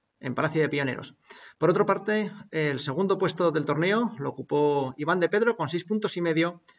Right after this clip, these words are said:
y el tercer puesto fue compartido entre Juan José Jimeno y Luis Ángel Aliaga.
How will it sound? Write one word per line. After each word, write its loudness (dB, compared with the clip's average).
y 2
el 2
tercer 2
puesto 0
fue 2
compartido 0
entre -2
Juan -6
José -8
Jimeno -2
y -2
Luis 0
Ángel 0
Aliaga. -2